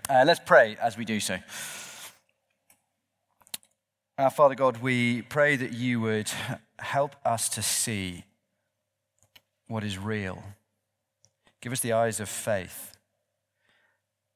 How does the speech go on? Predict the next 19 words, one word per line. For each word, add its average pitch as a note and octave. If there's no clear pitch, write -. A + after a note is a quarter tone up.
Not A#2+
that A2+
we G2+
would F#2+
be G2
fools, F#2+
but G2+
that F#2+
we A2+
would G#2
see A#2+
what G#2+
is F#2+
really G2
solid, F#2
what G#2+
is G2+
truly G2+
eternal F2